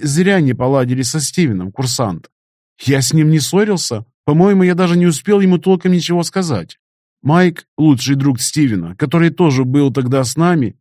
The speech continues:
не набрал проходной балл. Теперь он летит домой, на землю, а мы со Стивеном и Инга теперь курсанты, как и ты. Стивен в бешенстве и всё время вспоминает тебя.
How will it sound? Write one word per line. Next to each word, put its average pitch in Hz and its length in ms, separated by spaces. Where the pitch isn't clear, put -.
не 165 80
набрал 175 420
проходной 123 500
балл. 104 440
Теперь 165 440
он 180 220
летит 156 320
домой, 110 560
на 147 100
землю, 95 540
а 127 140
мы 170 160
со 180 160
Стивеном 165 500
и 151 100
Инга 151 500
теперь 147 380
курсанты, 98 720
как 160 220
и 165 60
ты. 87 320
Стивен 202 440
в 143 120
бешенстве 107 760
и 147 120
всё 143 200
время 185 300
вспоминает 160 580
тебя. 110 380